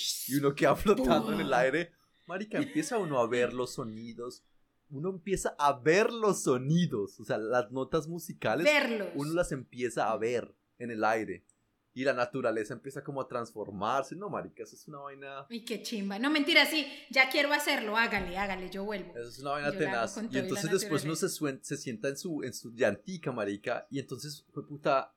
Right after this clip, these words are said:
Speaker 1: es uno de los sentimientos más increíbles que he experimentado en el mundo, porque usted va flotando por el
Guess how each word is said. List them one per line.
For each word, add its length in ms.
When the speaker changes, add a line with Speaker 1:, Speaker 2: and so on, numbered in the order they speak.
Speaker 1:
es 180
uno 80
de 60
los 180
sentimientos 580
más 240
increíbles 680
que 80
he 40
experimentado 540
en 60
el 100
mundo, 300
porque 180
usted 220
va 160
flotando 560
por 160
el 100